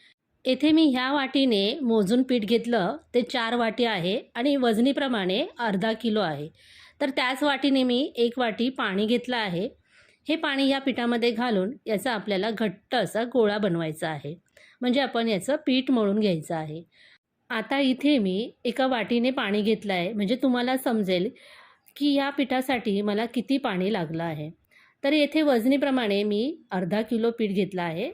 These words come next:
तर अर्धा किलो पिठासाठी येथे मी एक वाटी पाणी वापरलं आहे आणि त्यानंतर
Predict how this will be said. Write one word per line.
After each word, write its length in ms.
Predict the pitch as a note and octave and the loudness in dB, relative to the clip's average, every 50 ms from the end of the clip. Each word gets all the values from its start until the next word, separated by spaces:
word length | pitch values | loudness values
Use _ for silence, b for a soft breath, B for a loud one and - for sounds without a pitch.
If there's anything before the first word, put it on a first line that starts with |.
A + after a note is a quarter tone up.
| - _ _ b b b b b b b b b b - | -12 _ _ b b b b b b b b b b -4
तर 80 | C4+ C#4 - | -4 -4 -2
अर्धा 360 | - B3+ A3 G#3+ F3+ A#3 B3 | -2 -2 -2 0 0 0 0
किलो 260 | C#4 - C#4+ C4+ C4+ C#4 | 0 0 2 2 2 2
पिठासाठी 680 | C#4 C4+ - - B3 A#3 A#3 - B3+ A#3 - - F3 E3+ F#3+ - _ _ _ - | 2 0 -2 0 -2 -2 0 -2 -4 -4 -4 -6 -8 -8 -10 -12 _ _ _ -10
येथे 220 | G#3+ G3 A#3 A3+ | -6 -2 0 0
मी 140 | A3+ A3+ A#3 B3+ - | 0 0 -2 -2 -2
एक 220 | - A3 A3+ A3 - | -2 -2 -2 0 0
वाटी 220 | B3 A3+ G#3 A#3 A#3+ | -2 -2 -2 -4 -4
पाणी 300 | - A#3+ G3+ F3+ G3 A3 | -4 -4 -4 -2 -2 0
वापरलं 460 | A3+ A3+ G#3 A3 - A3 G#3+ G#3+ G#3 | 0 -2 -2 -2 -2 -2 0 0 -2
आहे 260 | F3+ D3 D3+ D#3+ G3+ D4 _ b b b b b b | -2 -4 -6 -8 -10 -12 _ b b b b b b
आणि 160 | b A3+ B3 C#4 | b -2 -2 0
त्यानंतर 680 | C4 C#4+ C#4 C#4+ C#4+ D4 D4 C#4 C#4 C4+ C4+ D4 | 0 -2 -2 0 2 2 2 2 2 0 0 0